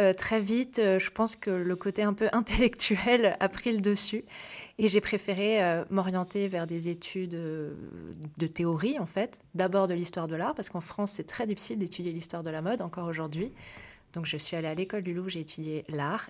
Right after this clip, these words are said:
Et ensuite, je suis partie au London College of Fashion, où là, j'ai complété avec un parcours de mode, de théorie de la mode et de pratique aussi, puisque j'ai étudié, euh, pour devenir conservatrice du patrimoine spécialisé en mode.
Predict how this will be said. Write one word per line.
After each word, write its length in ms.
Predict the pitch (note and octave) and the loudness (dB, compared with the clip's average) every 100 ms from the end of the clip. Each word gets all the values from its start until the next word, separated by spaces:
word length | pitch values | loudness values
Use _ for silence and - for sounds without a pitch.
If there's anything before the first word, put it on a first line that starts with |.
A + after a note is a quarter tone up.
| - | -10
Et 80 | D#3+ | -8
ensuite, 240 | D3+ - | -6 -6
je 60 | - | -8
suis 80 | E3+ | -8
partie 320 | D#3+ - - | -8 -8 -6
au 20 | |
London 340 | D#3+ E3+ E3+ F3 E3+ | -4 -4 -2 -4 -6
College 280 | E3 D#3 | -8 -6
of 80 | D#3 | -8
Fashion, 500 | - D3+ - F3 G#3 G#3 - | -8 -6 -4 -2 -2 -4 -10
où 40 | |
là, 140 | D#3+ E3+ | -8 -6
j'ai 120 | E3 | -8
complété 500 | - D3+ D#3+ D3+ F3+ | -8 -8 -8 -6 -6
avec 220 | E3+ D#3 | -6 -8
un 80 | D3+ | -10
parcours 400 | D3 C#3 - F3+ | -10 -10 -8 -6
de 120 | D#3+ | -4
mode, 320 | D3+ D3 F3+ E3+ | -2 -2 -2 -4
de 100 | F3 | -6
théorie 380 | - E3+ E3 | -2 -2 -2
de 60 | D#3+ | -4
la 100 | D#3 | -4
mode 300 | D3+ E3+ G3+ - - - - - | -2 -2 -2 -6 -20 -20 -6 2
et 120 | F#3 | 2
de 80 | F3 | 2
pratique 420 | - E3+ - A#3+ | 0 -2 -2 -4
aussi, 220 | G3+ A#3 | -4 -4
puisque 280 | - - E3+ | -6 -8 -6
j'ai 220 | D#3 D#3 | -6 -6
étudié, 500 | D#3 - D#3 E3 F#3 | -6 -8 -8 -4 -2
euh, 200 | E3+ D#3 - | -4 -6 -10
pour 160 | - | -6
devenir 320 | E3 D#3+ F3 - | -4 -4 -6 -6
conservatrice 760 | E3+ E3+ D#3 D3+ - F3 - | -6 -4 -4 -6 -8 -6 -6
du 180 | E3+ D#3+ | -6 -8
patrimoine 440 | E3 D#3+ - E3 E3+ | -8 -8 -8 -8 -8
spécialisé 400 | - D#3 D#3+ E3 | -10 -8 -8 -6
en 100 | D#3 | -8
mode. 180 | D3+ | -10